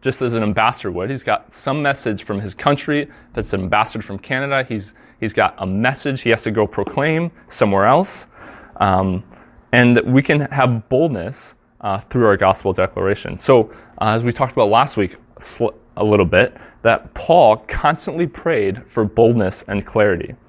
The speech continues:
I'm gonna read Eph-, Ephesians six, nineteen through twenty. "And also for me, that words may be given to me in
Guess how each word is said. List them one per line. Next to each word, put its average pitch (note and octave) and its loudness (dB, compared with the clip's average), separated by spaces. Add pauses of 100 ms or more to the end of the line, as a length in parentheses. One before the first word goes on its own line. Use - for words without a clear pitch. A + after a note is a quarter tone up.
(100)
I'm - -4
gonna A#2+ 6
read B2+ 6
Eph-, A#2+ -4
Ephesians C3 2
six, - -2
nineteen A#2 0
through A2 -4
twenty. C3 -4 (600)
"And A#2 4
also D#3 2
for F3+ -2
me, C3+ -2 (400)
that - 0
words B2 2
may D#3 -2
be D#3+ 0
given C3 2
to - -8
me G2 -2
in G#2 -2